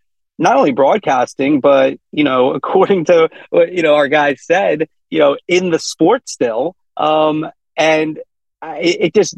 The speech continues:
gives you instant, the audience comes to you and says, "Yeah, they're for real." You know, that's what Al Michaels did with Amazon, um, Prime Video, right? Like, you could argue if, like, you know, they, they could have gone different ways,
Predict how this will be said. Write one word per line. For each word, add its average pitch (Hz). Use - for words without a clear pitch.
gives 185
you 185
instant, 185
the 160
audience 202
comes 156
to 143
you 127
and 123
says, 127
"Yeah, 131
they're 131
for 139
real." 120
You 247
know, 233
that's 208
what 233
Al 175
Michaels 170
did 160
with 156
Amazon, 147
um, 139
Prime 147
Video, 170
right? 185
Like, 151
you 180
could 175
argue 175
if, 156
like, 147
you 214
know, 165
they, 190
they 202
could 202
have 185
gone 175
different 151
ways, 147